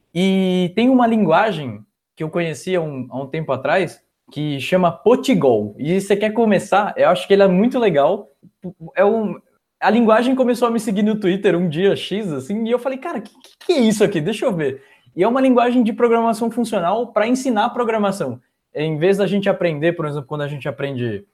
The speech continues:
lógica de programação com Portugal, coisas relacionadas de programação estruturada, eles tentaram dar uma roupagem pra ensinar programação funcional como primeira base.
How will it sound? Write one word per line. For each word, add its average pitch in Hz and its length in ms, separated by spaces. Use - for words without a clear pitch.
lógica 175 520
de 139 100
programação 143 640
com 120 260
Portugal, 123 1160
coisas 147 340
relacionadas 139 480
de 123 220
programação 143 500
estruturada, 139 800
eles 151 180
tentaram 190 400
dar 190 100
uma 202 160
roupagem 202 600
pra 202 140
ensinar 202 280
programação 196 560
funcional 196 540
como 202 240
primeira 196 400
base. 120 400